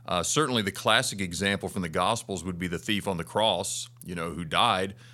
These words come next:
There was no baptistry around anywhere. He wasn't baptized, and yet Jesus said, "Today you will be with me in paradise."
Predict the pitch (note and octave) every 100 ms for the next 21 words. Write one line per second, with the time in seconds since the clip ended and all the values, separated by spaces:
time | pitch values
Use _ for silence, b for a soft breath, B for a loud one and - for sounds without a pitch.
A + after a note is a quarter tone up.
0 | B F#2 C#3 G2+ F#2+ D2+ F2 F#2 F2 -
1 | F#2 E2+ D#2+ E2+ E2+ F#2 F#2+ A2+ F2+ B2+
2 | C3 F#2 F2+ F2+ - F#2 A2+ F#2+ F#2+ E2+
3 | E2 A2 G#2 - G2+ F#2 F2+ E2 G#2 A2+
4 | G#2+ G2+ F#2 G#2 F#2+ G2 F#2 G#2+ A2+ F#2+
5 | F2+ -